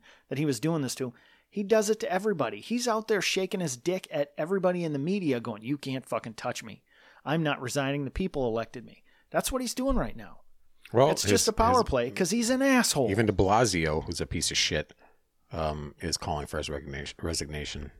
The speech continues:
Speaker 2: So
Speaker 1: I,
Speaker 2: it's gonna happen.
Speaker 1: I do have to give Cuomo credit when it comes to between him and de Blasio. Cuomo's the only one who's not gelded.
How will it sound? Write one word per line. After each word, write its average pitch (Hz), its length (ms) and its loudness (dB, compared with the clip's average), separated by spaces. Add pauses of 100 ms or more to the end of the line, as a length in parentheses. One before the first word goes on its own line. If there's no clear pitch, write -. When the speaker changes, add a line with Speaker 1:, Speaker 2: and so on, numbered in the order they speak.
(160)
Speaker 2:
So 78 320 -8 (800)
Speaker 1:
I, 160 160 4
Speaker 2:
it's 190 180 0
gonna 113 220 4
happen. 85 380 -2 (120)
Speaker 1:
I 160 80 4
do 185 220 6
have 196 200 6
to 180 80 -4
give 175 200 2
Cuomo 156 400 2
credit 143 360 6
when 139 120 -2
it 127 80 -4
comes 143 260 0
to 143 80 0
between 135 400 -2
him 139 160 -2
and 127 240 -2
de 131 80 -4
Blasio. 117 540 2
Cuomo's 156 400 2
the 135 100 2
only 131 180 0
one 123 140 0
who's 117 160 -6
not 113 240 -8
gelded. 110 480 -4